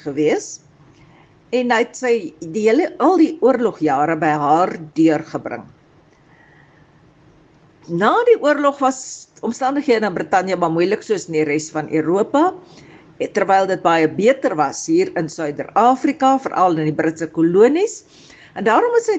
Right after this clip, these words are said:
tante hom gestuur na sy niggie. Nou, sy niggie was getroud gewees met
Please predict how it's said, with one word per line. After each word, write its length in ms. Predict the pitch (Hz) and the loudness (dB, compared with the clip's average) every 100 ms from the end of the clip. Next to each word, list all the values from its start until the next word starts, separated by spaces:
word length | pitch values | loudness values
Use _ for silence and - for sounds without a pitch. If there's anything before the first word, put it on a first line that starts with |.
| - | -2
tante 340 | 220 233 233 | -2 0 0
hom 160 | 240 196 | -2 -2
gestuur 840 | - 180 - - - 214 208 240 262 - - - | -6 -8 -8 -14 -8 -4 0 0 -2 -8 -20 -8
na 220 | 170 180 | -2 -2
sy 220 | - 180 175 | -2 -6 -4
niggie. 460 | 170 208 - 170 143 | 0 -2 0 -4 -2
Nou, 80 | 185 | -4
sy 200 | 180 359 415 | -2 -2 0
niggie 320 | 180 - 349 294 | -2 0 2 2
was 180 | 190 - | 0 -4
getroud 400 | 185 190 185 185 | -8 -2 -2 -2
gewees 460 | 170 160 208 320 165 | -2 2 2 0 -6
met 400 | 165 196 311 | -2 0 0